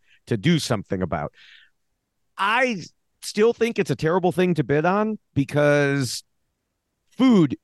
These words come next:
is a lot more important than cleaning your teeth. Um,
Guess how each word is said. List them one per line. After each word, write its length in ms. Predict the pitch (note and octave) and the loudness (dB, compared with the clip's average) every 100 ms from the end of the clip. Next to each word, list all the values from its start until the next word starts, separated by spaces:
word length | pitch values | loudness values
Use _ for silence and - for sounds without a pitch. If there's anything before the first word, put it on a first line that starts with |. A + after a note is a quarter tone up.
| _ E3+ | _ -2
is 300 | C#3+ A2 - | -2 -4 -6
a 40 | D#3+ | -2
lot 220 | E3+ E3+ | 0 0
more 160 | E3 D#3 | 0 0
important 500 | C3 D3+ C#3 C#3 - _ | 0 0 0 -4 -4 _
than 400 | C3+ C3 B2 A#2 - _ | -4 -2 0 -2 -4 _
cleaning 340 | - C#3 B2 A#2 | -4 -2 0 -2
your 80 | A2 | -2
teeth. 240 | A2+ - _ _ _ _ _ _ _ _ _ _ _ - | -4 -6 _ _ _ _ _ _ _ _ _ _ _ -4
Um, 640 | G#2 G#2 G#2 G#2 G2+ | -2 0 0 0 -2